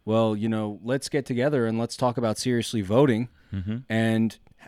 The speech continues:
Speaker 1: putting together a union." It's like, "Well, we don't know anything about that." It's like, "We don't have to, 'cause we
Speaker 2: Yeah.
Speaker 1: can rely on the A F L C I O
Speaker 2: Yeah,
Speaker 1: to,
Speaker 2: they
Speaker 1: to send somebody to help us figure it out."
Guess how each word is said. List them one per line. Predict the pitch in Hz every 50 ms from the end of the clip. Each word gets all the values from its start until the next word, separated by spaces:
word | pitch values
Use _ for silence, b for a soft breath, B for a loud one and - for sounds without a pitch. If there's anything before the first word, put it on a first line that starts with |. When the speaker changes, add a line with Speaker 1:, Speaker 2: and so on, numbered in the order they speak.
| - _
Speaker 1:
putting | - 135 123
together | 123 123 135 139 135
a | 131
union." | 127 151 196 202 139 104
It's | 98 95
like, | 104 98
"Well, | 95 110
we | 123 139 139
don't | 135
know | 131 131
anything | 131 123 139 131
about | 120 135 160
that." | - 123
It's | 98 101
like, | 92 90
"We | 120
don't | 139 131
have | 127 147 180 180
to, | - - 85 87 b b b b b b b
'cause | - 110 104
we | 123
Speaker 2:
Yeah. | 147 143
Speaker 1:
can | 190 165
rely | 147 135 131 131 131 135 135
on | 127 123 123
the | 120 120 120
A | 123 123
F | 117 -
L | 135 123 -
C | - - 135
I | 117 123 160
O | 170
Speaker 2:
Yeah, | 156 165 143
Speaker 1:
to, | 107 92
Speaker 2:
they | 101 117
Speaker 1:
to | 120 117
send | - 131 139 165 170
somebody | - - 131 120 123 123 117
to | 107
help | 98 - 143 143 - -
us | 143 127 -
figure | - - - 147 143 131 135 135 123 120
it | 117 120
out." | 151 160 131 107 120 b